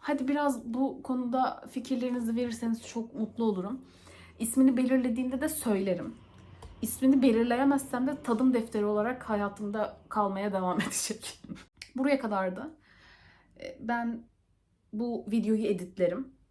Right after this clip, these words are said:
ve yarına yüklerim. Pazar gününe yüklenmiş olur. Bir günlük böyle tatlış bir vlog olsun istedim. Evde abimle birlikteydim. İşte ev temizliği yaptım bir sürü.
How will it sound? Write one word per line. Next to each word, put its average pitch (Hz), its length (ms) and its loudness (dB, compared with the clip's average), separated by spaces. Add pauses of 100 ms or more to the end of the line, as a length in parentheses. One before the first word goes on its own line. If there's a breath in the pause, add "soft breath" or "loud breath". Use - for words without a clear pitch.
(100)
ve 208 320 2
yarına 196 320 0
yüklerim. 185 720 -6
Pazar 196 320 -2
gününe 185 560 -4
yüklenmiş 180 560 -6
olur. 165 440 -12 (120)
Bir 220 120 0
günlük 185 420 -4
böyle 196 240 -4
tatlış 190 400 -10
bir 208 40 -4
vlog 180 340 -6 (100)
olsun 165 360 -8
istedim. 165 420 -12
Evde 208 260 2
abimle 190 480 -2
birlikteydim. 165 720 -8 (140)
İşte - 280 -12
ev 202 280 -2
temizliği 185 520 -4
yaptım 170 520 -8 (160)
bir 165 140 -8
sürü. 160 360 -10